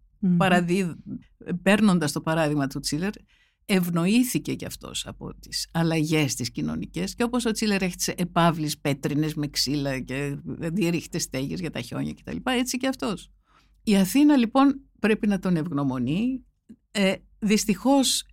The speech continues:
Speaker 2: δεν διδάχτηκαν πολλοί αρχιτέκτονες την ιστορία της αρχιτεκτονικής των Τσίλερ, γιατί θεωρήθηκε στην εποχή του μοντερνισμού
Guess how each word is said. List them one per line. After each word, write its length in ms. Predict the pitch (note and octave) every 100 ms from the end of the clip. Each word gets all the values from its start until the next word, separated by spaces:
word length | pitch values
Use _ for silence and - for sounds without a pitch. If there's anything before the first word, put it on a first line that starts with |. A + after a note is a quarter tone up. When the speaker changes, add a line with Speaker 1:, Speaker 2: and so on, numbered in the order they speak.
| -
Speaker 2:
δεν 380 | F#3 F#3+ C#4+ B3+
διδάχτηκαν 760 | A#3+ F#3+ F#3 F3 - F3+ D#3
πολλοί 280 | E3+ F3 E3
αρχιτέκτονες 920 | D#3 - D3+ C#3+ - G#2 A2 G#2 -
την 180 | - D3+
ιστορία 340 | C#3 D3 C#3
της 100 | B2
αρχιτεκτονικής 840 | - - C2 - C2 - D#2 D2 -
των 160 | C3 A2
Τσίλερ, 360 | - G2 F3
γιατί 280 | F#3 F3+ A3
θεωρήθηκε 720 | - F3 F3+ A#3 - - E3+
στην 180 | D#3 F3
εποχή 320 | E3 D3 A3+
του 120 | A3+
μοντερνισμού 1000 | G3 E3+ D#3+ D3 D3 D3+ D#3 F3 E3 D3